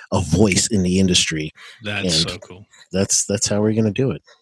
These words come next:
Speaker 2: Well, that's, that's what, again, to, to talk value, man. I mean, that's, that's, that's like a class, a clinic, a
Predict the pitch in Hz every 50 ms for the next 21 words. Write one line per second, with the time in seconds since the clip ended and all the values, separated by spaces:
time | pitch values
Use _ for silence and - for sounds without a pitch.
0 | _ _ - - 113 104 139 135 - - - 151 139 - - 143 135 127 120 113
1 | 117 110 113 110 104 98 - - - 104 104 - - - - - 104 98 110 101
2 | 98 98 98 98 98 92 92 95 92 92 92 92 92 95 95 98 98 98 104 104
3 | - - - - - - - - - - - - 113 127 139 - - - - 131
4 | 127 117 110 - - - - - - 117 107 98 - - 92 - - - 143 143
5 | 143 143 147 139 - - 92 - - - 143 135 139 135 135 127 - - 95 87
6 | 85